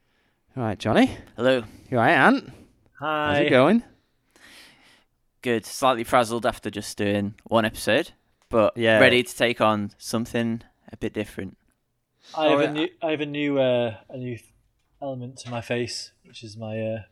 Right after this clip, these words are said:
Speaker 3: beautiful mustache.
Speaker 1: He has a mustache. Ant's coming on a bit late to the mustache 'cause both Johnny
Speaker 3: I know,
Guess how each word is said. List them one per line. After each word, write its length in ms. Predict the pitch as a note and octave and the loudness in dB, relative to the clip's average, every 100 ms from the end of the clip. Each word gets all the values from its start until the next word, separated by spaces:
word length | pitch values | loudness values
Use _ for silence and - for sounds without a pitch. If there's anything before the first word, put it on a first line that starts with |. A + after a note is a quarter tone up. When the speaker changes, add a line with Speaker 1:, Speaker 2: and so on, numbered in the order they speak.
| - | -20
Speaker 3:
beautiful 240 | - A#2+ | -20 -18
mustache. 440 | A2+ - A#2 A2 - | -18 -16 -18 -16 -6
Speaker 1:
He 60 | B2 | -4
has 100 | A2 | -2
a 60 | |
mustache. 540 | G2+ - G#2 F#2+ F#2 F#2+ F#2 - | -2 -2 0 0 0 -6 -8 -2
Ant's 220 | C3+ - | -2 0
coming 180 | E3+ D3 | 0 2
on 140 | C3 | 2
a 20 | |
bit 180 | A2+ G#2 | 2 0
late 220 | F#2+ G2+ G2 | 0 -2 -2
to 100 | G2+ | -6
the 80 | |
mustache 440 | F2 F2 - E2+ - | -6 -6 -4 -6 -6
'cause 80 | G#2+ | -4
both 220 | A2+ A2+ | 0 0
Johnny 280 | - G#2+ G2 | 0 -2 0
Speaker 3:
I 40 | F#2+ | 0
know, 420 | C#3+ C#3+ C#3 C#3 | 2 2 2 0